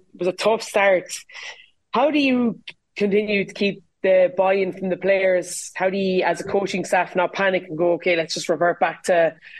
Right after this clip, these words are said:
what we know is strong and, or, or what we can, can do to try and contain the, this"? Like, I thought it was incredibly brave to continue to do what you were trying to do. So I suppose, how did you continue to get that buy-in from those players?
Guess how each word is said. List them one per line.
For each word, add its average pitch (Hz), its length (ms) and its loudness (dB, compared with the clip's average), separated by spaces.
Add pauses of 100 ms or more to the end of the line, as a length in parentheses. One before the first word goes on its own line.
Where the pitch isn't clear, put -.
what 180 180 2
we 170 100 0
know 170 320 0
is 147 140 -12
strong 170 560 -2
and, 165 240 -4
or, 170 340 2
or 170 240 0
what 170 240 0
we 185 80 -2
can, 170 320 -2 (280)
can 180 120 -2
do 185 160 2
to 185 100 -4
try 185 200 2
and 175 140 0
contain 180 500 0
the, 160 240 0
this"? - 440 -2 (360)
Like, 180 200 -2 (200)
I 185 100 4
thought 175 140 2
it 160 60 0
was 156 100 -6
incredibly 165 340 0
brave 185 400 2
to 196 80 -8
continue 185 320 0
to 151 60 -6
do 180 100 2
what 180 160 2
you 180 80 0
were 180 120 0
trying 180 180 2
to 175 120 0
do. 190 280 2
So 175 380 0 (380)
I 185 100 2
suppose, 185 520 -2 (640)
how 202 220 0
did 214 160 -2
you 185 100 0
continue 180 420 0
to 175 420 2 (220)
get 175 180 0
that 170 200 -2
buy-in 175 340 2
from 165 180 -4
those 160 180 0
players? - 580 -2